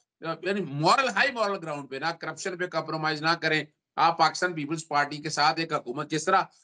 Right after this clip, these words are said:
नून लीग, अ, फ्रंट पे कर दिया है, हम पाकिस्तान पीपल्स पार्टी को आगे करते हैं, "ले भी हुकूमत आप संभालें, हम आपके साथ सिर्फ ना अपोजिशन में बैठेंगे, ना हम ना गुजारते लेंगे, हम हाई मॉरल ग्राउंड पे खेलेंगे।" देखें ना, ये technically हम भी कर सकते थे और हमें करना है, उससे फायदा क्या होना था?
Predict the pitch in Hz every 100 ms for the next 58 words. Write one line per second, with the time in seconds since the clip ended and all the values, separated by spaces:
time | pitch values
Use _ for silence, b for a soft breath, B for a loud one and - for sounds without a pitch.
0 | _ - 151 208 226 226 196 185 _ _
1 | 175 170 160 151 - 156 196 208 220 185
2 | 175 202 202 156 175 185 165 170 156 185
3 | 175 190 170 196 220 240 208 185 170 160
4 | 151 160 196 226 214 185 214 208 214 214
5 | 196 160 120 _ _ _ _ - 170 208
6 | 202 202 208 208 202 220 220 196 185 196
7 | 196 226 226 202 202 220 220 214 202 b
8 | b - 165 190 196 190 170 165 165 220
9 | 226 226 226 185 _ _ 185 220 190 160
10 | 220 226 202 214 196 190 196 196 170 165
11 | 165 220 220 208 269 240 240 - 185 202
12 | 214 226 202 185 202 247 214 - 190 175
13 | 165 147 151 185 196 165 170 196 190 202
14 | 170 156 196 226 196 160 117 95